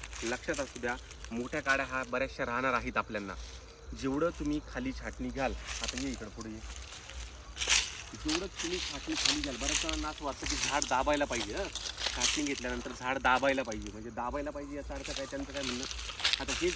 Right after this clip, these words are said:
जर दाबायला पाहिजे, म्हणजे हे जर तीन फुटापर्यंत मी जर छाटणी घेतली तर ह्या सगळ्या काड्या तुमच्या निघून जाणार आहे, झाड दाबलं जाणार आहे, लक्षात असू द्या, बरोबर. जे शिवाजीभाऊ वाघमोडे जे आहेत, त्यांचा प्रत्यक्ष अनुभव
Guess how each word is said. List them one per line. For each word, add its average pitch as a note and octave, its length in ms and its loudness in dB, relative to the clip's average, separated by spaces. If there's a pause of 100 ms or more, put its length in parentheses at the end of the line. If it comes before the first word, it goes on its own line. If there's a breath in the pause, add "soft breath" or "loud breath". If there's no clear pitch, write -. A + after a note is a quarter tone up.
(120)
जर F3 60 0
दाबायला D#3 440 2
पाहिजे, D#3 240 -2
म्हणजे D3 220 -4
हे D3 260 -2
जर D3+ 140 -2 (520)
तीन F3+ 140 2
फुटापर्यंत D#3 560 0
मी D#3 120 2
जर C#3+ 100 -4 (460)
छाटणी D#4 280 -2
घेतली D4 280 -6
तर D4+ 80 -4
ह्या D3+ 140 -4
सगळ्या D3 300 -6
काड्या C3+ 260 -4
तुमच्या B2+ 320 -6
निघून B2+ 260 2
जाणार G#2 240 2
आहे, - 300 -6
झाड B2 220 -2
दाबलं B2 320 2
जाणार A2 260 0
आहे, G#2+ 100 -4
लक्षात G#2 220 -4
असू G2 200 -6
द्या, F2+ 100 -6 (460)
बरोबर. - 220 4 (420)
जे C3+ 80 0
शिवाजीभाऊ D3+ 560 2
वाघमोडे D3+ 440 4
जे C#3 100 2
आहेत, A#2+ 200 2 (640)
त्यांचा C#3+ 420 4
प्रत्यक्ष - 540 -2
अनुभव D3 340 4